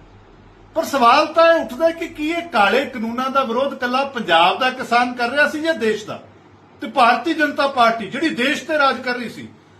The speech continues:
ਉਹ ਸ਼੍ਰੋਮਣੀ ਅਕਾਲੀ ਦਲ ਜਿਹੜੀ ਖੇਤਰੀ ਪਾਰਟੀ, ਉਹਦੇ ਕਹੇ ਤੇ ਕਾਨੂੰਨ ਲਿਆਈ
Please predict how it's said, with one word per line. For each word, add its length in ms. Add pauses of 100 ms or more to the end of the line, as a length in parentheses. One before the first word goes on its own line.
(140)
ਉਹ 120
ਸ਼੍ਰੋਮਣੀ 600
ਅਕਾਲੀ 380
ਦਲ 180
ਜਿਹੜੀ 200
ਖੇਤਰੀ 460
ਪਾਰਟੀ, 400
ਉਹਦੇ 200
ਕਹੇ 260
ਤੇ 180
ਕਾਨੂੰਨ 300
ਲਿਆਈ 460